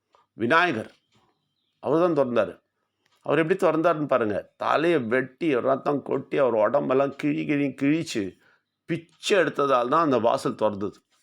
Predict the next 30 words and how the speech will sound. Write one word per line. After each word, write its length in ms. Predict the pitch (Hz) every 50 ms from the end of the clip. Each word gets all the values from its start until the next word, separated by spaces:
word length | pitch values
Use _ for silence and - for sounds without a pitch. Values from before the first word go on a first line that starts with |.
| _ _ _ _ _ _ _ _ _ _ _ _ _ _ _ _ _ _ _ _ _ _
அதனால 280 | - - 127 127 131
தான் 200 | 135 170 180 - 123
கடவுளுக்குள்ள 600 | 120 117 135 156 151 147 139 127 127 120 131 143
நம்ம 380 | 147 139 120 123 135 135 - - -
பிரவேசிக்க 460 | 117 123 147 165 156 - 151 143 127
முடிஞ்சது. 480 | 110 101 95 95 87 87 90 80 - - _ _ _ _ _ _ _ -
நம்ம 160 | 107 113 113
உள்ள 200 | 117 123 143 147
போறோம். 420 | 143 143 120 135 143 127 98 - - _ _ _ _ _ _ _ _ _ _ _ _ _ _ _ _ _ _ -
இதுதான் 300 | 117 131 139 170 180 180
சொர்க்க 280 | - 139 139 143 160 170
வாசல்னு 420 | 160 151 143 139 - 139 135 127 135
சொல்லிட்டு 220 | 131 123 117 170
நம்ம 180 | 151 135 131 135 123
பண்ணிட்டு 360 | 107 123 117 131 139 127 -
இருக்கிறோம். 300 | 101 92 101 95 - _ _ _ _ _ _ _ _ _ _ _ _ _ _ _ - - - -
ஆனா 200 | - 135 160 180
டெய்லி 480 | 170 123 101 - 156 190 233 226 226 226
இதை 180 | 214 180 165
போலாம், 320 | 135 - 135 117 107 98 - -
இதுக்குள்ள 380 | - 123 123 139 127 147 156 156 156 131
டெய்லி 300 | 127 143 156 165 165 170
நம்ம 180 | 165 151 147 135
போலாம், 340 | 104 113 117 110 110 131 - - _ _ _ _ _ _ _ -
டெய்லி 240 | 131 156 165 175
நம்ம 340 | 175 170 156 147 143 135 127 113
போய் 160 | 127 131 127
உட்காந்துக்கலாம். 440 | 113 123 117 110 95 117 135 143 127
எப்போ 340 | 120 117 - - - - 165
விநாயகரோட 680 | 135 131 131 127 139 143 143 147 151 143 131 127 123